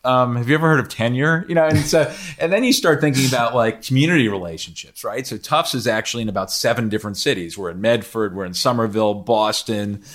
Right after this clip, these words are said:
uh, Grafton, which is where the vet school is, and, and those types of relationships. And then you have the student relationships, and then you have the alumni relationships.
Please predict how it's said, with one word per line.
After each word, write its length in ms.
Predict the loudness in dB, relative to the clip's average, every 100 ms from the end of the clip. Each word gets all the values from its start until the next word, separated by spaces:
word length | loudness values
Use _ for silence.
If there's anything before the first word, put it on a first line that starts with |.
| -20 -16
uh, 140 | -8 -8
Grafton, 580 | 0 0 0 -2 -4 -4
which 160 | -4
is 140 | -8 -4
where 180 | -2
the 80 | -2
vet 260 | 0 0 -2
school 360 | -2 2 2
is, 320 | 2 -2 -4 -6
and, 180 | -8 -10
and 180 | -12 -2
those 240 | 2 2 0
types 280 | -2 -2
of 100 | -6
relationships. 840 | -8 -10 -12 -12 -14 -16 -18 -20 -16
And 120 | -10
then 160 | -8 -4
you 100 | -4
have 160 | -4
the 60 | -4
student 460 | -4 -2 0 0
relationships, 840 | -2 -4 -4 -6 -10 -14 -16 -18 -14
and 120 | -10
then 160 | -10 -8
you 120 | -8
have 100 | -6
the 100 | -4
alumni 560 | -2 0 2 2 2
relationships. 920 | 2 2 0 -4 -8 -10 -10 -12 -14